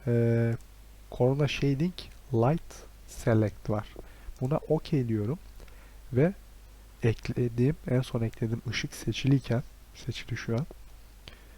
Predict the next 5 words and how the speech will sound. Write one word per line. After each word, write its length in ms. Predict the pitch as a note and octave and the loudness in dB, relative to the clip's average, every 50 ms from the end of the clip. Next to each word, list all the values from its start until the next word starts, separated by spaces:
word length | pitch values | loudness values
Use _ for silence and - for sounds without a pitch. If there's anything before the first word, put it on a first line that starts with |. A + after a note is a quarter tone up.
| - - - - - - - - - - - - - - - | -20 -20 -20 -20 -20 -20 -20 -20 -20 -20 -20 -20 -20 -4 0
e, 500 | A#2+ A#2 A#2 A#2 A2+ A2+ A2+ A2+ A2+ A2+ A2+ | 4 4 6 6 6 4 4 4 2 0 -2
şuradan 400 | - - - C#3 B2+ B2+ D3+ D3+ - | -2 0 2 2 4 4 2 2 2
artıya 420 | A#2+ A2+ G#2+ - - - B2+ A2 | 2 2 2 2 0 0 2 2
basıyorum. 380 | G#2 G2+ - - - G#2+ A2 - - - - - - - - - - - - - - - - - | 2 0 -2 -4 -4 -6 -6 -6 -10 -16 -20 -20 -20 -20 -20 -20 -20 -20 -20 -20 -20 -18 -10 -8
Include, 500 | B2 A2+ A2 - - A2 G2+ - - | -8 -6 -6 -8 -8 -10 -10 -10 -12